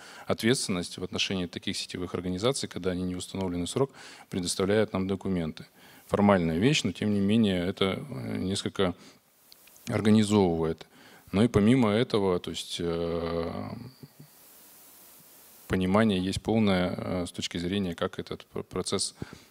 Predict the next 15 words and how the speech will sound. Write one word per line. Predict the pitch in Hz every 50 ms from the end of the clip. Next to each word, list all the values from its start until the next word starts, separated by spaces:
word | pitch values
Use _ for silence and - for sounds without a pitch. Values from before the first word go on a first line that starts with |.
| - - -
э, | - - 92 92 98
осуществлять | 92 92 - - - 98 101 - - -
с | - - - - - - - -
всеми | - - 113 113 104
участниками | 92 85 - - 92 87 - - - - - 85 82 82
этого | 82 - 87 82
процесса. | - - - - - - - - - - - - - - - - - - -
У | - 98
нас | 110 139 160 - - - - - -
общий | 123 135 139 - - 110 101
срок | - - 135 180 190 -
установления | 143 - - 127 113 110 113 113 113 104 95 90
по | - 98
индивидуальному | 92 90 95 98 98 98 92 90
плату, | 87 - 123 147 151 - - - -